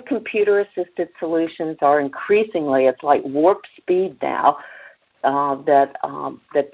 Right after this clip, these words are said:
coming out in the industry, but C D I Ss must be able to take advantage of the convergence of artificial intelligence and clinical guidance.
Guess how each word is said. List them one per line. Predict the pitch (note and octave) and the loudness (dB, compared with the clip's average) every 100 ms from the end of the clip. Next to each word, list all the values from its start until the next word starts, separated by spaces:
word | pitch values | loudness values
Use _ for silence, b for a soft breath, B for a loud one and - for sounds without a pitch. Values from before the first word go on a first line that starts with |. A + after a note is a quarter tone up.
| - | -10
coming | - E3+ D#3 | -8 -6 -2
out | D3+ D3 D3 | 2 2 2
in | E3+ | 0
the | E3+ C#3 | 0 0
industry, | C#3 C3+ - - C#3 C#3 | 0 -4 -6 -6 -6 -4
but | C#3+ C3 - - | -4 -4 -6 -4
C | G#3 | -2
D | G3+ | 2
I | F3+ E3+ D#3 D3+ | 4 4 2 -2
Ss | D#3+ D3 | -6 -8
must | D#3 F#3 - | -4 -4 -4
be | C4 C4 | -8 -4
able | G3 E3 E3 E3 D#3+ - | -2 -2 0 -2 -4 -10
to | D3+ C#3+ C#3 B B B - - | -8 -8 -8 B B B -14 -2
take | G3+ G3+ | 0 0
advantage | D#3+ E3 E3 E3+ D#3+ - | -4 0 2 4 2 0
of | D3+ | -4
the | C#3+ | -4
convergence | - E3 C3+ D#3+ D#3+ D#3+ C#3+ C3+ | -4 -6 0 2 2 0 -4 -2
of | C#3+ | 0
artificial | C#3+ C#3+ C#3+ - C#3+ - | 2 2 0 -4 -6 -4
intelligence | C#3 C3+ - C3 C3+ C3+ C3+ C3+ | -4 -2 0 0 0 -2 -6 -4
and | C#3 | -6
clinical | - - C3 C3+ D3+ | -6 -4 -4 -2 -4
guidance. | C3+ C#3 B2+ A2+ F2+ | -2 2 2 0 -4